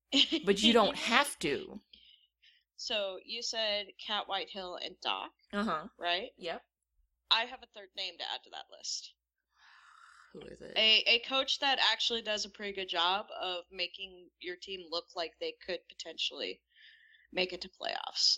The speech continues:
Speaker 1: and that would be Paul Riley.
Speaker 2: People have already said this. I don't know why you would wish that on me. Like
Speaker 1: <laughs> He, he fulfills exactly what you just said. He could make it appear like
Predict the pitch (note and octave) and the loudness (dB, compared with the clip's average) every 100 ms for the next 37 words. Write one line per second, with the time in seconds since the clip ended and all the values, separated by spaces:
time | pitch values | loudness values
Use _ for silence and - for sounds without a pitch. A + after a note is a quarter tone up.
0 | - G3+ F3+ F3 F3 F#3+ F#3 G3 E3+ D#3 | 0 -2 0 0 -2 -2 -2 -2 -2 -2
1 | C#3 - - - _ _ _ _ _ _ | -4 -6 -12 -20 _ _ _ _ _ _
2 | _ _ - D#4+ D#4 G4 F#4 D#4+ D4 D#4+ | _ _ -14 -10 -6 -6 -6 -6 -6 -6
3 | - C4 B3 G#3+ - G#3 A3 C4 D4 G#3+ | -4 -6 -6 -8 -8 -8 -6 -8 -8 -4
4 | G#3+ A#3+ A3+ G#3 G3+ F#3+ G3 F#3+ F#3+ F#3 | -2 0 0 0 0 0 2 2 0 -4
5 | F3 D#3+ D3+ F#3+ - - C3+ C3 C3+ C3 | -4 -4 0 0 0 -2 -4 -4 -6 -10
6 | B2+ G3+ G3+ - - B3 G#3 D#3+ - - | -10 -10 -10 -12 -16 -14 -6 -2 -2 -2
7 | - - - - - - - - A#4+ - | -8 -10 -10 -14 -16 -16 -4 -2 -2 -6
8 | _ - C#5+ - - - - G4 A4 G#4+ | _ -6 -6 -6 -2 -2 0 4 6 4
9 | F#4+ G4 G#4+ G#4+ F#4+ A4+ A#4 D4 A#3+ A3 | 2 0 -2 -4 -6 -4 -4 -4 -6 -4
10 | A#3+ C4 C#4+ B3 B3 B3+ B3 - D4+ - | -4 -4 -8 -12 -10 -8 -8 -8 -10 -12
11 | _ A3 A3+ A#3 - B3 A3+ F#3 F3+ F3+ | _ -10 -8 -10 -8 -8 -8 -2 -2 0
12 | A#3 A#3 A#3 G3 F3+ E3+ F#3 D#3 | -4 -8 -8 -6 -4 -4 -2 0